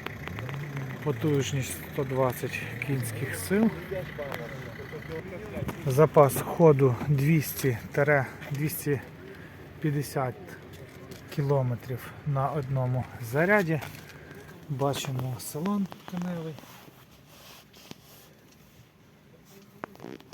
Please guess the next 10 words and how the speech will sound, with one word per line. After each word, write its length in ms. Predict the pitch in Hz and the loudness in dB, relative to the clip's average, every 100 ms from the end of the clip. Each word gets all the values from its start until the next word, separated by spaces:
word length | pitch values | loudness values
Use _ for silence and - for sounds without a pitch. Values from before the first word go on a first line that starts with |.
| - 151 | -14 -12
Також 320 | 131 131 - | -12 -12 -10
можете 340 | 139 - 147 | -10 -8 -8
роздивитися, 840 | 143 135 147 139 147 139 123 151 123 - - - - - - - - - - - - - - - - | -8 -8 -8 -6 -6 -6 -8 -8 -10 -12 -20 -20 -20 -20 -20 -20 -20 -20 -20 -20 -20 -20 -20 -20 -14
який 320 | 139 - 147 | -14 -10 -10
тут 160 | 147 127 | -10 -10
функціонал. 800 | - 147 - 156 185 214 208 - - - - - - 151 | -8 -8 -6 -4 0 2 0 -2 -8 -20 -20 -20 -16 -8
Є 320 | 139 139 139 - - - 226 | -6 -4 -6 -10 -20 -14 -10
ось 120 | - | -8
такі 300 | - - 202 - - - | -8 -8 -8 -10 -16 -10
цікаві 500 | - - 170 156 | -6 -2 -2 -2